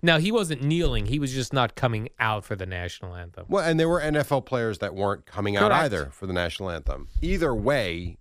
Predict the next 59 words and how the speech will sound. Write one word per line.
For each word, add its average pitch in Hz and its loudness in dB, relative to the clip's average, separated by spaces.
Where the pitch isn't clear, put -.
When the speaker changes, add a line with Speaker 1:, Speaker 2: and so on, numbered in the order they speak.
Speaker 2:
you 101 -6
are 98 0
protest. 113 -4
That's 117 -2
your 107 -4
protest 107 -4
is 95 -14
happening 90 -6
during 95 -6
that. 80 -2
Speaker 1:
Right. 120 0
And 127 0
what's 190 0
your 214 0
end 151 0
game? 90 -2
Speaker 2:
I 208 4
don't 233 2
know. 214 4
Speaker 1:
Like, 165 4
Speaker 2:
I, 143 2
I 170 6
thought 202 4
of 185 2
that 175 2
too 165 4
Speaker 1:
all - 6
of - 2
a - 2
Speaker 2:
with - -4
Speaker 1:
sudden - 4
Speaker 2:
Gabe 139 4
Speaker 1:
there's 101 6
gonna 92 4
be 123 2
Speaker 2:
Kapler. 76 0
Speaker 1:
no 120 0
gun 127 0
violence 123 2
in 127 -2
the 117 0
country, 131 0
and 113 0
then 113 0
you'll 110 0
be 113 0
like, 107 -2
"I'm 151 -2
back." 269 0
Speaker 2:
Well, 135 0
Speaker 1:
Otherwise, 160 2
you're 143 0
always 151 0
out 151 4
for 170 -2
the 151 2
national 156 0
anthem. 185 0
Speaker 2:
Forever. 127 4